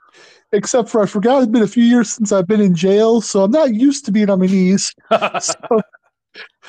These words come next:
Speaker 1: so when I woke up this morning, like, the backs of my legs and, like, the, like, the top of my legs just hurt.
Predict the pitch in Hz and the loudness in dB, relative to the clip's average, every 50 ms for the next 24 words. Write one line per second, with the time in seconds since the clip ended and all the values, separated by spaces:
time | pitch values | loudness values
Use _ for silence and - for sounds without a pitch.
0 | 196 190 - - - 254 240 233 233 226 220 240 240 226 - 277 269 277 - - | -20 -20 -12 -6 -2 0 0 2 2 2 2 2 0 0 0 -2 -4 -2 -2 -2
1 | 254 - - - 240 226 214 202 202 196 196 202 196 190 - - 185 151 - - | -2 -2 -2 -2 0 0 2 2 2 2 2 0 -2 -2 -4 -6 -6 -4 -2 -2
2 | 196 208 233 233 - - - 240 220 226 202 190 190 196 202 208 214 214 202 208 | 0 0 0 -2 -4 -6 -4 -2 0 2 2 2 4 4 4 2 2 2 0 -2
3 | 202 202 302 240 196 202 185 175 _ _ - _ _ - 196 185 _ _ - - | -4 -4 -4 -2 0 0 -2 -2 _ _ -20 _ _ -6 -6 -6 _ _ -4 -2
4 | 196 175 - - 185 196 - - 220 214 208 - 214 208 202 202 190 175 - - | -2 -2 -2 -4 -6 -6 -4 -4 -4 -4 -4 -2 -2 0 2 0 0 -2 -4 -10
5 | 180 - - - - - - - - 208 180 180 - - | -14 -14 -14 -20 -20 -18 -12 -6 -2 0 0 -2 -2 -6